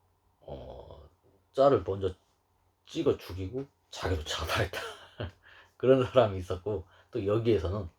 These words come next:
어, 둘이 이제 누가 나를 찔렀어. 이제, 아,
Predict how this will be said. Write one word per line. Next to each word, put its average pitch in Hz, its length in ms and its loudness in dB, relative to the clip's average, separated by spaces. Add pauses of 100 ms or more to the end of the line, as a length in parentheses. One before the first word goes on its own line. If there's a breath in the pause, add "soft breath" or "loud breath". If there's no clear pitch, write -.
(640 soft breath)
어, 67 640 -18 (1200 soft breath)
둘이 110 300 -6 (160)
이제 95 200 -4 (300)
누가 110 220 4
나를 92 220 4
찔렀어. - 480 0
이제, - 200 -8
아, - 200 2